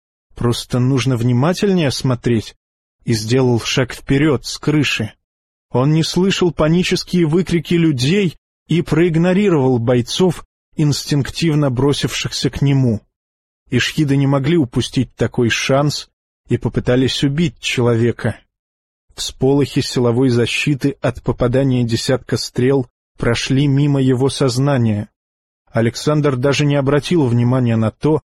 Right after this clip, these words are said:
что под ногами нет опоры. Просто повис внутри энергетического потока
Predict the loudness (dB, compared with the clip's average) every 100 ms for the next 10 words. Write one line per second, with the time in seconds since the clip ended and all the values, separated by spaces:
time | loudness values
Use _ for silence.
0 | _ _ -12 -4 -2 0 0 0 0 0
1 | 2 0 0 -2 -4 0 0 0 -4 -12
2 | _ _ _ _ -2 0 -2 -4 -2 0
3 | 0 2 0 -4 -14 -20 _ -2 0 0
4 | 0 -2 0 0 0 0 0 -6 -4 -4
5 | -4 -4 -2 -2 -2 -6 -2 0 0 0
6 | -2